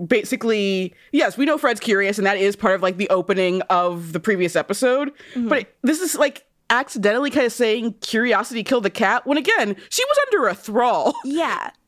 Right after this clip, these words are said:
Speaker 1: She did want to, like, send it to containment, and she was, like, telling Knox, "Get, get it ready," but, like, the reason she got the dust and everything was because there was, like, a thrall. She was lured 'cause she was intended vessel. That is something that is,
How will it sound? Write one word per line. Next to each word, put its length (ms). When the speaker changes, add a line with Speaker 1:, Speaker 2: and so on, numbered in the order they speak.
Speaker 1:
She 200
did 320
want 300
to, 100
like, 200
send 280
it 80
to 80
containment, 680
and 160
she 80
was, 140
like, 220
telling 260
Knox, 300
"Get, 240
get 160
it 20
ready," 220
but, 120
like, 260
the 80
reason 400
she 120
got 180
the 60
dust 260
and 60
everything 300
was 100
because 300
there 120
was, 100
like, 80
a 80
thrall. 400
She 160
was 180
lured 640
'cause 180
she 140
was 260
intended 360
vessel. 580
That 160
is 160
something 380
that 160
is, 160